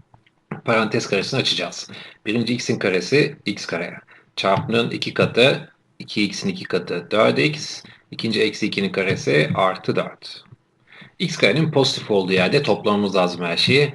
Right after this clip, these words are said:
X kare sağ tarafta pozitif. O zaman her şeyi sağ tarafa atıp ikinci derece denklem haline getirelim. Artı x, öbür tarafa eksi x gelirse eksi dört x de vardı. Eksi beş x.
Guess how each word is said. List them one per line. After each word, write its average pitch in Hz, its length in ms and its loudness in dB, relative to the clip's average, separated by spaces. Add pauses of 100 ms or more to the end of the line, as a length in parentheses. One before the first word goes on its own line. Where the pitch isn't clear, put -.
(260)
X - 200 -8
kare 90 220 -4
sağ 123 260 4
tarafta 98 360 0
pozitif. 95 540 -4
O 92 60 -6
zaman 98 220 -2
her 120 200 0
şeyi 123 200 2
sağ 110 260 2
tarafa 92 300 -2
atıp - 280 -2
ikinci 117 260 -4
derece 107 220 2
denklem 98 320 -2
haline 104 240 0
getirelim. 90 340 -4 (720)
Artı 95 380 -2
x, 127 240 -4
öbür 101 180 0
tarafa 98 260 -2
eksi - 380 -4
x - 200 -6
gelirse 92 720 2
eksi 104 240 0
dört 104 200 2
x - 180 -10
de 92 100 0
vardı. 85 400 0
Eksi 95 300 -4
beş - 180 2
x. - 440 -4